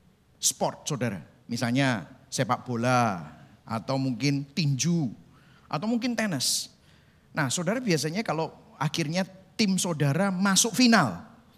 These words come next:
wah, championship, saudara pasti senang, kan? "Wah, bangga, jagoanku,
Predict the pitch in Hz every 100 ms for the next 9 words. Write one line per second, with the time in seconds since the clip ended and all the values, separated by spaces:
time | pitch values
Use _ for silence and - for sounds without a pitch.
0 | _ - - _ - 196 160 - 226 214
1 | 226 214 165 - - - - - 175 180
2 | 208 196 214 220 175 107 104 - - _
3 | _ _ _ - 165 127 - 135 127 120
4 | 131 110 139 113 - 127 117 120 - 240